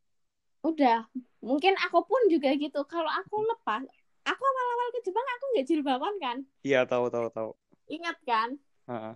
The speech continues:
Speaker 1: Tapi sebulan setelah itu, udahlah berusaha konsisten. Alhamdulillahnya sampai sekarang.
Speaker 2: Sampai sekarang malah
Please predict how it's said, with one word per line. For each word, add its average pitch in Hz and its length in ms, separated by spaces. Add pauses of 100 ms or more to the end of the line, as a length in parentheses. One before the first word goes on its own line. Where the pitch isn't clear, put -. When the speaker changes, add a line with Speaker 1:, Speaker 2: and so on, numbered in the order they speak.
Speaker 1:
Tapi 233 320 (240)
sebulan 269 560
setelah 262 320
itu, 277 240 (560)
udahlah 294 400
berusaha 247 480
konsisten. 220 720
Alhamdulillahnya 202 880
sampai 208 300
sekarang. 202 580 (480)
Speaker 2:
Sampai 117 320
sekarang 123 320
malah 131 320